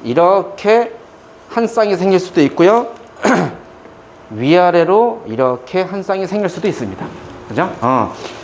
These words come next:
양옆으로 이렇게 생기는 게 이제 플러스인 경우, 위아래로 생기는 케이스가 이제 마이너스인 경우 이렇게 되는 거죠. 그죠? 자, 그러면 여러분들이 논술에서 이 차 곡선 나왔을 때 가장 중요한 거,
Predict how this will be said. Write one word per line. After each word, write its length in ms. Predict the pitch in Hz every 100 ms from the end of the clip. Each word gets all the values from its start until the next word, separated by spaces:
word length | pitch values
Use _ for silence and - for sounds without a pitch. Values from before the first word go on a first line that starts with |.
| - -
양옆으로 460 | 127 170 247 240 240
이렇게 140 | 214
생기는 360 | 214 226 220 214
게 80 | 202
이제 140 | 175
플러스인 400 | 233 226 220 202
경우, 300 | 143 113 156 120
위아래로 300 | 156 190 185
생기는 360 | 190 185 180
케이스가 380 | 175 180 175 175
이제 100 | 165
마이너스인 440 | 117 135 143 151 123
경우 200 | 113 151
이렇게 200 | 147 135
되는 160 | 113 101
거죠. 200 | - - -
그죠? 180 | 113 160 - - - - -
자, 400 | 226 220 160 120
그러면 460 | 190 240 180 196 - - - - - - -
여러분들이 760 | 160 226 262 254 165 180 254 - -
논술에서 840 | 143 240 226 277 147 226 135 -
이 140 | 160
차 140 | 214 262
곡선 220 | 247 247
나왔을 340 | 190 175 -
때 180 | - 190
가장 680 | - - - 269 294 285 262
중요한 360 | - 165 156
거, 120 | 123